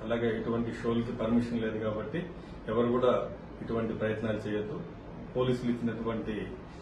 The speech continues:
ఇన్‌స్ట్రక్షన్స్ ప్రకారం అందరూ ఫాలో అవ్వండి. అలాగే ప్రతి ఒక్కరు కూడా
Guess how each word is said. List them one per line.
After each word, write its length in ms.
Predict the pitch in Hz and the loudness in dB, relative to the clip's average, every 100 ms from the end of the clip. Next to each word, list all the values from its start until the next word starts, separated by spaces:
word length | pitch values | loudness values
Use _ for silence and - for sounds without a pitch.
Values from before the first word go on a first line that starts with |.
| - | -2
ఇన్‌స్ట్రక్షన్స్ 500 | 120 - 123 123 120 | 0 0 0 -2 -2
ప్రకారం 300 | 113 117 113 | -2 0 0
అందరూ 240 | 107 113 113 | 2 0 0
ఫాలో 320 | 113 113 113 | 0 2 2
అవ్వండి. 400 | 110 110 110 - - - | 2 2 0 -2 -6 -4
అలాగే 240 | 120 127 | 0 2
ప్రతి 220 | 117 123 | 2 2
ఒక్కరు 300 | 127 123 131 | 4 2 2
కూడా 380 | 131 135 123 113 | 2 4 4 4